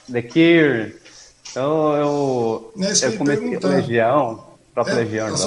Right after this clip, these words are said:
Speaker 1: Urbana.
Speaker 2: influências quais foram, Vaguinho? Porque você toca de tudo, mas tem um gosto particular, né, cara?
Speaker 1: É, então. Desde pequeno, eu, eu já ouvia esses extremos. Eu aprendi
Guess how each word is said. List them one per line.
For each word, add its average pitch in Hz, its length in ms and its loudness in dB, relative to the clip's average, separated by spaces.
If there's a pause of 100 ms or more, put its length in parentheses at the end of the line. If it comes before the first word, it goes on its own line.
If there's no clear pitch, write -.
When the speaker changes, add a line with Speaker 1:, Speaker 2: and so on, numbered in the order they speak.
Speaker 1:
Urbana. 240 120 -4
Speaker 2:
influências - 280 0
quais 320 220 -4
foram, 185 280 0
Vaguinho? 127 380 -4
Porque - 200 -16
você 202 500 0
toca 208 280 -8
de - 120 -10
tudo, 196 160 -10
mas 226 120 -4
tem 254 120 -10
um 220 60 -8
gosto 208 260 -2
particular, 190 600 -2
né, 131 180 -8
cara? 90 260 -10 (1040)
Speaker 1:
É, 127 260 6
então. 101 400 -2 (440)
Desde 170 280 4
pequeno, 190 540 4
eu, 139 420 2
eu 135 280 0
já 123 640 6
ouvia 131 640 2
esses 123 260 -4
extremos. 107 720 -2 (440)
Eu 120 840 4
aprendi 127 1300 2